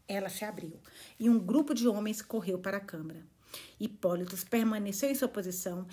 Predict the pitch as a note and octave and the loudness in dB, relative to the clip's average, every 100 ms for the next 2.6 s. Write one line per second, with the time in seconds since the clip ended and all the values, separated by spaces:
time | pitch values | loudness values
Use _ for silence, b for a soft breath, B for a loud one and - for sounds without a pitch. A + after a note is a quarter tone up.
0 | B B D4+ D4+ D4+ D#4 D4+ D4 D#4+ - | B B 0 2 6 6 6 0 0 0
1 | E4 C4+ D4 C4+ C#4 D#4 D#4 - C#4 C#4+ | 2 4 4 4 6 6 4 2 4 2
2 | C#4+ B3+ F3 D#3 - F3 | 4 2 2 -2 -10 -12